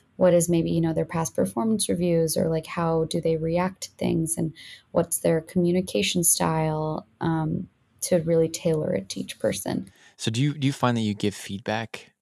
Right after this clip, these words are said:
Speaker 2: sort of in this fashion in every one-on-one? Or does it just
Speaker 1: No.
Speaker 2: kinda depend? Yeah.
Speaker 1: Yeah, yeah. Um,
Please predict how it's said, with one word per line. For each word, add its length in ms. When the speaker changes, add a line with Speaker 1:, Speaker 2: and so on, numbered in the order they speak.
Speaker 2:
sort 200
of 80
in 160
this 160
fashion 420
in 220
every 520
one-on-one? 580
Or 60
does 80
it 40
just 160
Speaker 1:
No. 40
Speaker 2:
kinda 140
depend? 560
Yeah. 180
Speaker 1:
Yeah, 500
yeah. 540
Um, 360